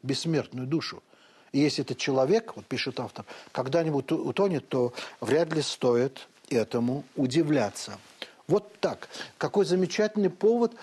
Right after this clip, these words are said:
э, задуматься над тем, что мы произносим. И уже в который раз, в который раз давайте, м, ещё раз вспомним эту замечательную русскую поговорку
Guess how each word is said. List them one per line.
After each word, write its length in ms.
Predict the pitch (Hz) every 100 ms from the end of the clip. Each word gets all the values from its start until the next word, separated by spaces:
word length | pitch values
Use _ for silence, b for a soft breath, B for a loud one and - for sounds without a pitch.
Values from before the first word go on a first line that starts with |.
| B B
э, 200 | - 156
задуматься 720 | 156 131 151 196 214 196 196
над 160 | 175 165
тем, 280 | - 202 196
что 340 | - - - 226
мы 160 | 226
произносим. 720 | - 185 185 151 170 139 135 -
И 80 | 208
уже 300 | 175 190 226
в 120 | -
который 680 | - 165 - 208 226 160 131
раз, 520 | 131 214 202 - - b b b
в 140 | - -
который 500 | 135 123 247 247 220
раз 360 | 214 156 - - B B B B
давайте, 480 | 139 151 214 214 202 -
м, 340 | 175 165 160 -
ещё 480 | 196 - - 196 240
раз 160 | 269
вспомним 580 | - - - 220 170 156
эту 160 | 151 143
замечательную 640 | 151 165 - 202 - 156
русскую 380 | 185 - - 147
поговорку 840 | - 139 151 175 233 240 202 131